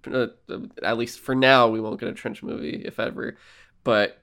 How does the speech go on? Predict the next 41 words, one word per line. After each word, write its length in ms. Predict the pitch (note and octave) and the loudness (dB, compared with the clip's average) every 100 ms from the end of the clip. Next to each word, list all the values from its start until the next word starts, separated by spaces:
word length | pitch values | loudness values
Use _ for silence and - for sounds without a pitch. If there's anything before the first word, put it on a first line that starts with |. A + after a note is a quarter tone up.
| - | -8
you 120 | A#2 | -2
know, 340 | E2+ F2 G2 - | 0 0 -4 -10
what 320 | A#2+ A#2 A#2 | -6 0 0
happens 400 | - A2+ A2+ G#2+ | 4 2 2 -2
to 80 | - | -6
the 80 | G#2+ | -8
Trench 320 | - A2 - | -4 -6 -4
now 120 | - | -6
that 120 | G#2 - | -4 -4
Aquaman 440 | - A2+ - G#2 | -4 -4 -6 -6
controls 760 | A#2+ A2 - - C#3 B2+ A#2+ - | -8 -10 -8 -2 2 2 0 -2
them, 260 | A2+ G#2+ | -4 -4
and, 100 | - - | -6 -6
like, 400 | - F#2 - _ _ _ _ _ - | -6 -8 -12 _ _ _ _ _ 2
uh, 240 | A#2 A2 | 4 6
if 120 | A#2 - | 4 2
they 80 | C3 | 2
utilize, 720 | B2 B2 A#2+ A2+ A2 A2 - | 2 2 4 6 4 0 -2
uh, 200 | A2+ G#2 | 0 0
the 120 | G2+ | 0
guy 160 | C3 C3+ | 4 4
that 80 | C3 | 4
was 140 | - | -2
chasing 380 | - B2 B2 A#2+ | -2 0 0 -4
them, 160 | F2+ D2 | -6 -6
Merc, 420 | G2 B2+ - _ _ _ | -4 -4 -6 _ _ _
the 80 | A#2+ | 0
guy 140 | A#2 | 2
that 120 | A#2 | 2
put 100 | - | -2
his 120 | A#2 - | -8 -6
head 100 | G#2+ | -6
in 60 | |
the 60 | A2 | -4
toilet, 360 | A#2 D3+ D#3+ - - - - | -2 0 0 -4 -12 -20 -4
uh, 500 | A#2 A#2 A2 G#2+ G2 - _ _ _ | 2 4 4 4 0 -4 _ _ _
he's, 320 | - D3 C3+ | -4 -4 2
like, 280 | E3 C#3+ A#2+ | 6 6 6
Aquaman's 1000 | A#2 A#2 B2 C3+ B2+ B2 A#2+ G#2+ - - _ _ | 6 6 4 2 2 2 0 -8 -14 -20 _ _
main, 320 | B2 B2+ B2 B2 | -2 2 2 2
like, 440 | A#2+ A2+ G#2 - | 2 2 0 -6